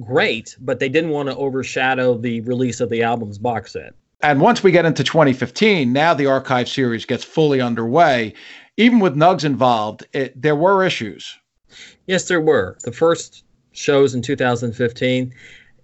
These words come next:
Speaker 1: we were so happy to have them, at least some, some of us were, that we were willing to overlook some of the, some of the sound quality issues.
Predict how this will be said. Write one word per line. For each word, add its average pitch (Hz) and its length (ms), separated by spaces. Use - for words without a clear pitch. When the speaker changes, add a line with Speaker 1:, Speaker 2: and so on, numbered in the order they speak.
Speaker 1:
we 147 140
were 143 100
so 214 200
happy 190 300
to 143 100
have 147 340
them, 151 380
at - 80
least 131 200
some, 135 440
some 180 200
of 156 80
us 123 180
were, 117 320
that 147 200
we 143 140
were 143 160
willing 151 320
to 143 120
overlook 135 480
some 123 220
of 117 80
the, 113 160
some 127 140
of 113 40
the 110 60
sound 131 320
quality 95 340
issues. 76 420